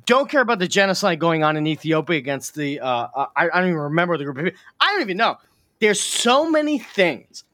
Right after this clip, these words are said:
that people on a daily basis don't pay attention to that they should choose this shithole in Eastern Europe to pay attention to,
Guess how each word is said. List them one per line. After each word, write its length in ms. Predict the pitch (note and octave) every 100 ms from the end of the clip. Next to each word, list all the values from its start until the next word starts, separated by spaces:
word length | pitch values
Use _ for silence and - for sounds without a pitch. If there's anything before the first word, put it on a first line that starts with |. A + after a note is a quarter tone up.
| _ -
that 220 | D#3 -
people 360 | - A3 A3+ A3+
on 100 | D3
a 60 |
daily 340 | B2+ C3+ C#3+ D#3+
basis 420 | C#3+ C3+ - G#2+ -
don't 280 | - C3 D3
pay 200 | C#3 C#3+
attention 440 | B2 A#2 A2+ C#3 C#3
to 300 | F3 F3+ F#3 _ _ -
that 260 | F3 E3+
they 120 | F#3
should 260 | F3 - F#3
choose 480 | - G3 A3 A#3+ -
this 340 | E3 C#3 - - _ _ _ _ _ _ _ -
shithole 1400 | - - - - - C4 C#4+ - - F3+ D3+ A2+ G2 D2 _ _ _ _ _ -
in 160 | E3+
Eastern 420 | E3+ E3+ - E3 D3+
Europe 500 | D3 C3+ A2+ D#2+ - - _ _ _ -
to 120 | D#3
pay 320 | - D#3 E3
attention 640 | D#3 - C3+ C3 - A2+
to, 400 | G2 - F#2 G#1+